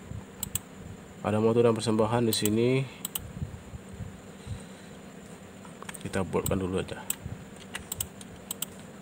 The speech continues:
Pastikan sudah di tengah, kemudian lanjut ke bawah. Oh, banyak sekali ya, ada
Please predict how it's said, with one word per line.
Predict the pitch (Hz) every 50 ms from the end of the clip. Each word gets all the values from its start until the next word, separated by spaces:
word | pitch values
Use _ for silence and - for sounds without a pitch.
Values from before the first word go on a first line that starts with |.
| - - - - - - - - - - - - - - - - - - - - - - - -
Pastikan | - - - - - 104 - 92
sudah | - - 92
di | 90 -
tengah, | - 90 90 95 104 113 113 - - - -
kemudian | 95 92 87 - 92 95 101 101
lanjut | 98 92 92 87 85 - - -
ke | - 87
bawah. | 90 90 87 87 92 101 104 - - - - - - - - - - - - - - - - - - - - - - - - - - - - - -
Oh, | 113 113 107 95
banyak | 90 87 82 85 85 107 104
sekali | - - 101 107 110 104 98 92
ya, | 95 98 104 107 110 110
ada | 107 95 92 90 90 87 80 - -